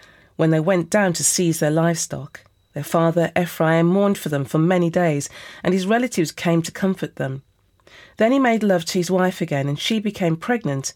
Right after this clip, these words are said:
and gave birth to a son. He named him Beriah, because there had been misfortune in his family. His daughter was Shira, who built the lower and upper Beth Horon, as well as Uz and Shira. Repha was his son, Repha his son, Tela his son,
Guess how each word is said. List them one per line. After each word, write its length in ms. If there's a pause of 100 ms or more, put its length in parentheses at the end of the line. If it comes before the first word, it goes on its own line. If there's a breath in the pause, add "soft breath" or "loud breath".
and 140
gave 240
birth 280
to 120
a 60
son. 420 (680 soft breath)
He 140
named 300
him 160
Beriah, 640
because 320
there 80
had 80
been 120
misfortune 600
in 80
his 160
family. 500
His 140
daughter 400
was 120
Shira, 540 (400 soft breath)
who 140
built 240
the 80
lower 300
and 220
upper 240
Beth 280
Horon, 500
as 140
well 120
as 280
Uz 240
and 140
Shira. 480 (500)
Repha 560
was 140
his 120
son, 420 (380)
Repha 460
his 160
son, 440 (300)
Tela 320
his 160
son, 380